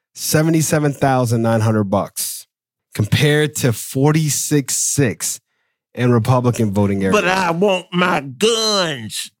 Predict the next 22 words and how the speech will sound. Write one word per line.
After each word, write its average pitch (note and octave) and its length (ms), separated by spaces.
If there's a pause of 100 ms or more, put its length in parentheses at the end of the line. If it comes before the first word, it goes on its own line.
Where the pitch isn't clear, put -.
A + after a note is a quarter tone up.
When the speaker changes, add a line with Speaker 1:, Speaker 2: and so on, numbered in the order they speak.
Speaker 1:
But B2 260
this F#3 260
is, G3 160
Jerry, A2+ 560
why G#2+ 240
we B2 160
see A2 280
why F2+ 240
they're F2+ 180
so G#2+ 400
angry, A2 380
why A2 200
conservatives A#2 480
so - 80
Speaker 2:
Who D4 140
are C#4+ 100
they? A#3 180
Speaker 1:
angry. B2 260
Speaker 2:
But - 140
no, G3 140
no, E3 120
Speaker 1:
Why? A2 100